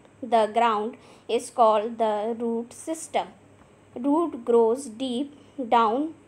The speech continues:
inside the soil. Different types of roots. Roots are mainly of two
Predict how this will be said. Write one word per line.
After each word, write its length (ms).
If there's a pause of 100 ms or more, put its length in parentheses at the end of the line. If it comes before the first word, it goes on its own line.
(120)
inside 640
the 240
soil. 500 (2250)
Different 560
types 440
of 260
roots. 540 (480)
Roots 580
are 280
mainly 680
of 360 (100)
two 300